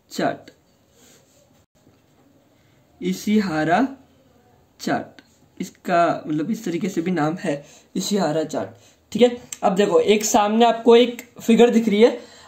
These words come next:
अब इसके अंदर क्या होता है, जो normal color vision वाला आदमी है, ठीक है, अगर आप भी होंगे तो आपको screen पे, हालांकि ये तो screen तो blur होगी, खैर, मतलब, इतना clear नहीं होता, book में clear है। तो जो normal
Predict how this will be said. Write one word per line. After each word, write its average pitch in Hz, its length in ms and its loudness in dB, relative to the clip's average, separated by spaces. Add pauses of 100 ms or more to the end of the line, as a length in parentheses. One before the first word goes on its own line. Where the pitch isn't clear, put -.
अब 254 160 2
इसके 233 280 2
अंदर 285 220 6
क्या 311 160 6
होता 202 280 2
है, 180 360 4
जो 247 180 2
normal 226 440 4
color 269 280 2
vision 233 320 6
वाला 240 200 4
आदमी 202 320 2
है, 175 380 -2 (120)
ठीक 196 140 -4
है, 226 80 2
अगर 214 140 4
आप 214 160 0
भी 196 140 2
होंगे 202 380 4 (260)
तो 254 60 0
आपको 254 300 0
screen 247 340 4
पे, 262 160 0
हालांकि 180 460 0
ये 214 80 4
तो 208 180 0
screen 196 320 -4
तो 214 80 0
blur 196 260 0
होगी, 185 240 -2
खैर, 185 220 -4
मतलब, 170 260 -4
इतना 180 200 -4
clear 185 320 -2
नहीं 208 120 2
होता, 202 180 -2
book 185 220 -4
में 220 140 0
clear 196 340 0
है। 147 140 -2 (300)
तो - 80 2
जो 254 120 6
normal 208 440 4